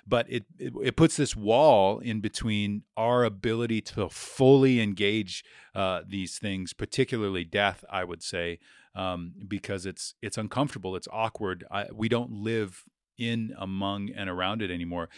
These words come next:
And I think it's, it's even exaggerated when we look at, you know, the, the nursing home culture. And as somebody is, you know, n-, not that they're going there to die necessarily, but we don't know what to do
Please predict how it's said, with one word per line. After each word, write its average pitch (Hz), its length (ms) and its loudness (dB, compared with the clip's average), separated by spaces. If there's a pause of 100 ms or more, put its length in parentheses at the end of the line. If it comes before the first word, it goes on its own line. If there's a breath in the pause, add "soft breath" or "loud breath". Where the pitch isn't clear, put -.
(180 loud breath)
And 113 80 -2
I 113 60 2
think 127 220 0
it's, - 240 0
it's 127 180 -6
even 165 260 4
exaggerated 101 720 2
when 95 100 0
we 95 100 0
look 95 260 -2
at, 95 260 0 (380 soft breath)
you 117 100 -2
know, 95 120 -2
the, 92 260 -4 (160)
the 101 220 -8
nursing 110 380 0
home 90 240 -6
culture. 87 420 -8 (120)
And 107 160 -4
as 98 180 -2
somebody 98 440 -2
is, 92 280 -6
you 104 140 -6
know, 90 200 -2 (340 soft breath)
n-, - 140 -14
not 127 240 2
that 117 160 -2
they're 98 200 2 (180)
going 104 280 2
there 98 140 2
to 87 80 -4
die 110 260 4
necessarily, 95 640 -2
but 95 180 -6
we 113 260 0
don't 135 280 4
know 123 120 2
what 120 280 0
to 117 120 -6
do 104 440 2